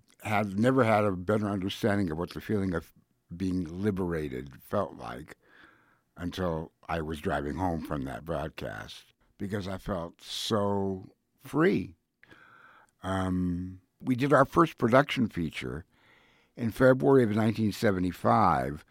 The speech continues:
The station had a theme of that month, which was romance. And so our program was Gay Romance, Some Alternatives for the seventies.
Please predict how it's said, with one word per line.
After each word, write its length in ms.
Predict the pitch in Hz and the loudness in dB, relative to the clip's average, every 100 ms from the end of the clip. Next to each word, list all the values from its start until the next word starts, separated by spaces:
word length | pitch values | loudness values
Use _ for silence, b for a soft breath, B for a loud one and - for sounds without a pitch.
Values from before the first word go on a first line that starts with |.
| b b b b _ | b b b b _
The 100 | 117 | -6
station 680 | - 143 135 131 131 113 - | 0 4 6 4 0 0 -2
had 260 | - 117 113 | -4 -2 0
a 100 | 98 | -2
theme 680 | - 131 127 123 117 110 - _ - | 2 8 10 12 10 8 4 _ -10
of 180 | 95 85 | -6 -2
that 280 | 90 82 | -2 -2
month, 300 | 101 90 92 - | -4 -6 -6 -4
which 260 | 98 - | -4 -4
was 260 | 95 92 85 | -4 -4 -4
romance. 880 | 90 110 123 80 60 60 - - - _ b b b b b b | 0 4 4 2 -6 -12 -16 -18 -20 _ b b b b b b
And 120 | 120 | -6
so 160 | 110 110 | 0 4
our 140 | 107 | 4
program 400 | 113 110 101 104 | 6 4 4 0
was 180 | 101 85 | 0 -2
Gay 240 | 82 98 | 0 0
Romance, 640 | 107 110 110 104 85 98 - | 2 2 4 2 0 -4 -4
Some 160 | 101 | -2
Alternatives 720 | 90 80 - 117 113 104 98 | -2 -4 -2 0 2 0 -2
for 160 | - 113 | -6 -6
the 120 | 87 | -4
seventies. 760 | 95 127 117 92 64 53 - | -2 0 0 -2 -4 -8 -14